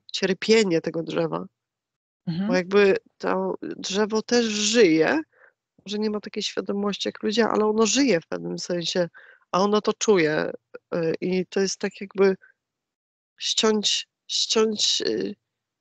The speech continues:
Speaker 1: nie wiem, no bardzo duże cierpienie poczuła wewnętrzne.
Speaker 2: Ale zobacz też, co, co poczuła do swojego ciała fizycznego, które kipiało ze złości.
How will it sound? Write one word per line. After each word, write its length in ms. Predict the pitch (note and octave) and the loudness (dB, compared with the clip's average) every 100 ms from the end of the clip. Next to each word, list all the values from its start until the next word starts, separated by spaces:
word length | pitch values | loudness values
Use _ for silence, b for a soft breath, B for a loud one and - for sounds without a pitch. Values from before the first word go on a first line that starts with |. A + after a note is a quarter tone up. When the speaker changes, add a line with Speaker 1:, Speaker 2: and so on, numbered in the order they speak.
| _ _ _ _ - | _ _ _ _ -2
Speaker 1:
nie 100 | G#3+ | 2
wiem, 160 | F3+ F3+ | 2 2
no 100 | F#3+ | 2
bardzo 280 | A3+ A3+ A3 | 2 2 0
duże 240 | A#3 A3+ | 0 -2
cierpienie 500 | - G#3 - G#3 F3 | 0 -2 0 0 0
poczuła 360 | E3+ - E3+ E3 | -6 -4 -4 -4
wewnętrzne. 440 | D#3+ E3 E3+ G3 | -6 -4 0 0
Speaker 2:
Ale 80 | F#3+ | 0
zobacz 360 | F#3+ A#3 B3 - | -2 0 0 0
też, 260 | A3 - | -4 -4
co, 220 | - - A3+ _ - | -6 -6 -6 _ -8
co 140 | A#3+ | -8
poczuła 360 | - G#3 A3+ A3+ | -4 -4 -2 -2
do 120 | G#3 | -2
swojego 380 | - G#3 G3 G3+ | -4 -4 -2 -4
ciała 260 | - G#3 | 0 2
fizycznego, 640 | G3+ G#3 F#3 F#3 G#3 G3+ G3 | 2 -2 -4 -2 -2 -2 -4
które 360 | - F#3 F#3 F#3 | -2 2 2 0
kipiało 520 | - G3+ G#3+ G3+ F#3+ | -8 -4 2 4 4
ze 120 | F3 | 0
złości. 520 | E3 D#3 D#3 - - | -4 -4 -4 -6 -8